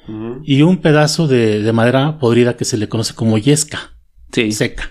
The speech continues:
Speaker 3: Sí, sí, sí.
Speaker 2: Entonces, en su, en su, en su mano izquierda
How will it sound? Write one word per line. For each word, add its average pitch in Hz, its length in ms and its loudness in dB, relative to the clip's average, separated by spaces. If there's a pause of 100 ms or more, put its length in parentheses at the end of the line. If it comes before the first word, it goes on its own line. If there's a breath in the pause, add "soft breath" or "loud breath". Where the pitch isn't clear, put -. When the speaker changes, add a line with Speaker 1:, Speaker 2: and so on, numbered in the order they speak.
Speaker 3:
Sí, 135 160 -4
sí, 123 160 -4
sí. 117 180 -2 (140)
Speaker 2:
Entonces, 143 280 2
en 143 60 2
su, 135 240 0
en 127 140 0
su, 117 380 0
en 120 140 0
su 104 560 -2
mano 147 300 2
izquierda 120 680 -2